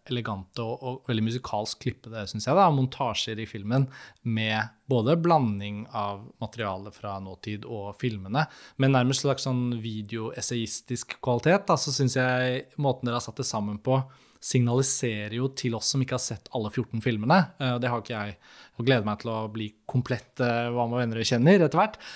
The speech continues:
men det å se ulike visuelle motiver, ulike på en måte kvaliteter i dialog. Noe av det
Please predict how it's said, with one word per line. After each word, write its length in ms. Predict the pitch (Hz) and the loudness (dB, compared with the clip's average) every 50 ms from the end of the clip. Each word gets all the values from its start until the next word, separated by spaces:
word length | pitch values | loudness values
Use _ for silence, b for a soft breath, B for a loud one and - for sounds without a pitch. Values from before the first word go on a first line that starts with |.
| B B B | B B B
men 360 | 151 147 151 156 156 156 156 - b b b b b b b b b b _ - | 4 6 6 6 6 6 4 2 b b b b b b b b b b _ 2
det 140 | 139 143 143 | 4 6 6
å 60 | 156 147 | 6 6
se 280 | - - - 160 131 127 131 131 135 135 143 - - - _ _ _ - | 4 4 6 6 6 6 6 6 6 4 4 0 -2 -10 _ _ _ 4
ulike 320 | 151 135 120 117 107 - - 113 | 6 6 6 6 4 0 -2 -4
visuelle 420 | 113 - - 113 120 123 131 135 | -2 -2 -2 0 0 0 2 2
motiver, 1200 | 135 135 131 131 - - 143 139 135 131 127 127 139 139 139 139 139 139 139 135 135 135 135 - - _ - 127 | 2 0 -2 -4 -6 -4 -2 0 0 0 0 2 4 4 6 6 6 4 4 4 2 0 -2 -4 -8 _ -2 -2
ulike 540 | 117 107 107 107 101 - - - 113 107 107 107 104 104 - | 0 0 -2 -4 -8 -10 -10 -6 -4 -4 -2 -2 -4 -4 -6
på 80 | - 117 | -6 -8
en 60 | 110 | -8
måte 240 | 104 104 - - 110 107 104 104 104 104 104 104 104 104 104 104 104 107 | -8 -8 -10 -10 -8 -8 -6 -8 -8 -8 -10 -10 -12 -12 -12 -12 -14 -14
kvaliteter 640 | - - 110 107 - 117 110 104 - - 113 107 113 | -8 -6 -6 -6 -4 -4 -6 -6 -6 -10 -10 -10 -8
i 120 | 117 110 107 101 98 | -10 -10 -10 -10 -8
dialog. 680 | 113 107 104 107 117 127 135 139 139 139 139 139 135 135 139 131 135 143 | -6 -6 -4 -2 0 2 2 4 4 2 2 0 -2 -6 -10 -12 -8 -4
Noe 300 | 147 143 131 117 117 113 | 0 0 2 2 2 2
av 40 | |
det 20 | 113 | 2